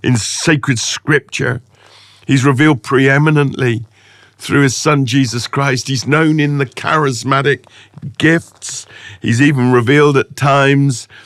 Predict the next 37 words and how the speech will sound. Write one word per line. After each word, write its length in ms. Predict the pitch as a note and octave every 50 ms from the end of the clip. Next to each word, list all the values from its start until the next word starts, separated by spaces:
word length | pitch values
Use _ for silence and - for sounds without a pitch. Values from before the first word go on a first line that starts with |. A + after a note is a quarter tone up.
| - - - _
through 480 | - - - C3+ C3+ C3+ B2+ A#2 G#2 - _ - - - _ _ -
culture. 720 | - D3+ D#3 D#3+ - - - - - - A#2+ G2+ E2 G2+ - _ _ _ - - - - -
But 180 | - - D#3+ - _ _ _ -
by 300 | E3 E3+ F3+ G3+ G#3+ A3
the 160 | F3+ F#3+ A3
Spirit, 1000 | - - - - - - _ - - - G#3 G#3+ F#3+ C3+ G#2+ G2+ _ _ - - - - _ _ _ _ _ _ _ _ _
the 80 | - A2+
same 300 | - - C3+ B2+ C3+ C3
Spirit 380 | A2 - - - C3+ C#3+ C#3+ B2+
that 100 | C3+ B2+
rested 340 | C3 C3 A#2 - B2+ A#2+
on 180 | C3+ C3+ C3+ B2+
Jesus, 680 | A#2 - A2+ G#2 G2 F2+ - F#2+ F#2+ F#2 - - - _ - - - - _ -
Paul 240 | - C3 C3+ C3+ C3+
is 120 | C3+ A#2+ -
praying 560 | - - B2 A#2 A#2 A2 G#2 G2 F#2 F#2 F2+ - - - - _
that 180 | - G2+ A2+ -
they 120 | C3+ B2+
would 120 | B2 A#2+
have 160 | B2+ B2 A2 G#2
more 300 | G#2+ A2 A#2+ C3+ C#3 D3
of 80 | D3
that 180 | C#3+ C#3+ - -
Spirit, 480 | - - - - A2 G#2 G#2 G2+ - _ _ _ _ - _ _ _ -
to 120 | - G2+
have 180 | G#2 A2+ A2+ F#2
more 420 | G2 G#2 G2+ G#2 B2+ C3+ C#3+ C#3
of 100 | C3+ B2
that 220 | B2 C#3 C#3 - -
knowledge, 640 | A2+ G#2 G2+ G2 F#2+ F#2+ F#2 F2+ - - - - _ - - - _ -
so 120 | - G#2+ A2+
that 200 | A2 A2 - -
they 140 | A#2+ A#2+ A2
can 420 | - A2 G2+ G2 G2+ G2+ G2+ G#2
love 300 | A#2 C3+ C#3 B2 A2 -
God 260 | C3 B2 B2+ A#2 A2
more 380 | A2 G#2+ G#2 G2+ F#2+ F#2 F#2